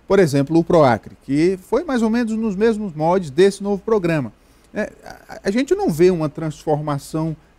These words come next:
é, que faça jus ao volume de investimentos que foi aplicado.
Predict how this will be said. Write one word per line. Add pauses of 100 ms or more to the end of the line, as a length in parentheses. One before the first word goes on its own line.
é, (180)
que (300)
faça
jus
ao
volume
de
investimentos
que
foi
aplicado.